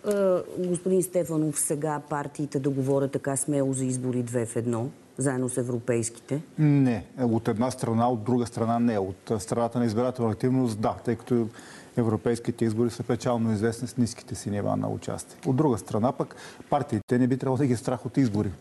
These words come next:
Speaker 2: Те са политически агенти, политически представители и работят с граждани. Техният материал са електората и посланията, които отправят. И в този ред на мисли,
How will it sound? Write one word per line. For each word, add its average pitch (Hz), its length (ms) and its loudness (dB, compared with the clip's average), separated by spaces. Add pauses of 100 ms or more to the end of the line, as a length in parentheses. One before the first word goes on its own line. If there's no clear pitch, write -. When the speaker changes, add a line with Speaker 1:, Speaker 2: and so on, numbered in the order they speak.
(300)
Speaker 2:
Те 110 100 0
са - 120 -2
политически 120 600 0
агенти, 117 340 0
политически 113 540 0
представители 110 800 0
и 113 100 4
работят 117 380 0
с 117 160 0
граждани. 113 480 0
Техният 113 360 2
материал 107 400 2
са 120 200 0 (360)
електората 117 520 0
и 123 40 4
посланията, 117 480 -2
които 120 280 -2
отправят. 156 380 0
И - 40 -2
в - 80 -8
този 131 200 2
ред 127 160 -2
на 107 60 -2
мисли, 120 320 2